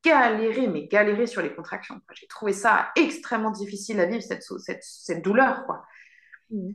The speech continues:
Speaker 1: Je pense que je savais pas comment me mettre, je me souviens de, de, de, de pas être bien, quoi, tu vois, pas le moral, euh.
Speaker 2: Mhm.
Speaker 1: Euh, donc, ouais, difficile, écoute, tu vois, à part la petite période dans le bain, euh.
Speaker 2: C'est intéressant parce que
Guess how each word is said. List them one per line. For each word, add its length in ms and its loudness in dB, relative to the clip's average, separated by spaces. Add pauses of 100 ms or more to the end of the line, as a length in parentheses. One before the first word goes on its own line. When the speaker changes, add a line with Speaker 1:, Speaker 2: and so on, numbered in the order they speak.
Speaker 1:
Je 120 -4
pense 200 0
que 100 -4
je 80 -4
savais 240 2
pas 80 0
comment 300 2
me 80 -2
mettre, 400 -2
je 100 -8
me 80 -4
souviens 320 -6
de, 140 -6
de, 120 -14
de, 240 -16
de 100 -20 (300)
pas 180 6
être 120 -4
bien, 280 -4
quoi, 140 -8
tu 100 -14
vois, 200 -2
pas 160 4
le 60 0
moral, 520 2
euh. 360 -6 (840)
Speaker 2:
Mhm. 180 -4
Speaker 1:
Euh, 460 4
donc, 220 -2
ouais, 160 4
difficile, 480 0
écoute, 320 -6 (140)
tu 100 -12
vois, 120 6
à 40 6
part 240 4 (480)
la 140 4
petite 180 -12
période 280 0
dans 100 -2
le 40 -4
bain, 300 -4 (500)
euh. 400 -4
Speaker 2:
C'est 60 4
intéressant 480 0
parce 180 -2
que 100 -4